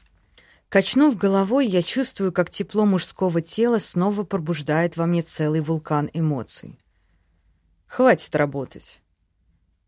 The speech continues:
спокойно, но твердо произносит Ян. Я жду, что он вот-вот уйдет, но этого не происходит. Идут секунды. Каминский по-прежнему критически близко.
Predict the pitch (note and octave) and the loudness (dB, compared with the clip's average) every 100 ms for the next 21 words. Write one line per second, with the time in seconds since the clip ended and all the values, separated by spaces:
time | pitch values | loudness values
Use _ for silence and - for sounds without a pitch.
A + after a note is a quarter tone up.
0 | _ - - D#3+ - F3+ A#3 A3+ F3+ - | _ -18 -4 -4 0 2 2 2 0 0
1 | D#3 D#3+ F3 F3 F3 D3+ D3 C3+ - D3 | -2 0 -2 -2 -2 0 -4 -8 -12 -6
2 | D3 C3 B2 _ _ _ _ _ _ _ | -6 -6 -12 _ _ _ _ _ _ _
3 | _ _ _ E3+ F3 D#3+ E3+ B3+ - F3+ | _ _ _ 2 2 2 -2 -4 -2 0
4 | G3+ G#3+ F#3+ - G3 G3+ G#3 F3+ F3 C#3+ | 2 0 -2 -4 -6 -2 -4 -2 -4 -4
5 | - _ _ _ _ _ _ _ _ _ | -14 _ _ _ _ _ _ _ _ _
6 | _ _ E3+ F3 F#3+ F#3+ - G#3+ - - | _ _ 0 2 2 0 0 -2 -2 -2
7 | D#3 - - - _ _ _ _ E3 D#3 | -2 -4 -14 -20 _ _ _ _ -6 -6
8 | - - A#3 - D#3 C#3+ C3 - _ _ | -6 -6 -6 -4 -6 -6 -8 -18 _ _
9 | _ _ _ _ _ _ _ _ E3 D#3 | _ _ _ _ _ _ _ _ 0 2
10 | G3+ B3+ - A3+ - D#3+ D#3 D#3 F3+ F#3 | 2 0 -4 -8 -6 -4 0 0 0 -4
11 | F3 E3+ D#3+ D#3 - - - - D3 D3+ | -4 -4 -6 -6 -12 -12 -12 -10 -8 -8
12 | - - - | -10 -18 -20